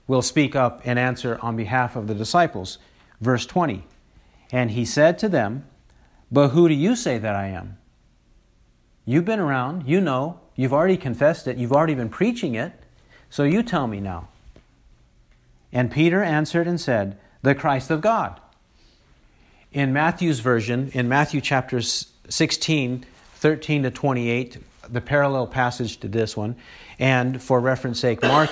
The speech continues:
<coughs> eight, Mark eight, twenty-seven to thirty-eight is also the parallel to this passage.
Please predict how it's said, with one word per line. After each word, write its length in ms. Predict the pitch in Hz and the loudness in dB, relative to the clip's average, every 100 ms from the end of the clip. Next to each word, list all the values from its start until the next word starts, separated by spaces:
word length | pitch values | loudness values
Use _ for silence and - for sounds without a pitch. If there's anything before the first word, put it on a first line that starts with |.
| - | -2
<coughs> 80 | - | 2
eight, 420 | 160 135 - - - - - | 2 2 -2 -10 -12 -18 -4
Mark 360 | 123 160 160 160 | 2 2 2 0
eight, 200 | 147 143 | 0 0
twenty-seven 580 | 151 147 135 135 127 | -2 -2 -2 -4 -4
to 80 | 117 | -4
thirty-eight 440 | - 127 117 117 113 | -4 -4 -2 -4 -4
is 160 | 107 | -4
also 280 | 123 123 120 | -4 -4 -6
the 100 | 101 | -8
parallel 500 | - 120 110 107 98 - - | -4 -2 -2 -4 -6 -12 -12
to 80 | 127 | -6
this 180 | 117 107 | -4 -4
passage. 480 | - 123 117 104 | -2 -2 -2 -6